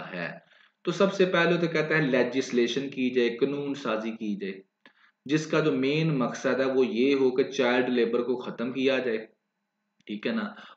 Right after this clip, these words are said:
और इसके साथ साथ जो है monitoring mechanism जो है वो भी install किया जाए कि कोई बच्चा दोबारा से जो है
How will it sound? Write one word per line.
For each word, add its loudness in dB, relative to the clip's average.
और 6
इसके 0
साथ 2
साथ 0
जो -4
है -2
monitoring 2
mechanism 0
जो -6
है 0
वो 2
भी 2
install -2
किया 0
जाए 0
कि -6
कोई -2
बच्चा -2
दोबारा -2
से -2
जो -2
है -4